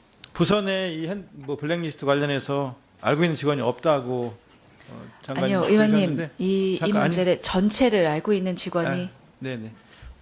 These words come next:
Speaker 1: 오진숙 사무관, 오진숙 과장이 이 일을 계속 봤다는 거 뭐 다 알고 있지 않습니까? 실국장들이. 그리고 이거 관련해서,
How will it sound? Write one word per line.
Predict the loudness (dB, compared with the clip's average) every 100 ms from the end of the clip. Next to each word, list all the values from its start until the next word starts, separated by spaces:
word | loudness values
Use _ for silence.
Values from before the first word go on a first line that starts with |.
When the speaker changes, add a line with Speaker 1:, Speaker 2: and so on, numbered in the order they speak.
| -4
Speaker 1:
오진숙 | 0 4 4 4 0 -4 _ _
사무관, | -6 -2 0 2 0
오진숙 | 0 -2 -2 0
과장이 | 2 2 -2 -2 -6 -6 -10 -18 -20 -8
이 | 0 2
일을 | 0
계속 | -4 -8 -4
봤다는 | -4 0 0 0
거 | -4 -4 -6 -14 -18
뭐 | -14
다 | -8 -4
알고 | -2 -2
있지 | -4
않습니까? | -6 -8 -12 -8 -8
실국장들이. | -8 -10 -4 -4 -2 -4 -6 -10 -18 -20 -20 -18 -16 -18 -20 -20 _ -4
그리고 | 2 6 6 4 0 -8
이거 | 0 2
관련해서, | 2 2 0 -2 -2 -2 -2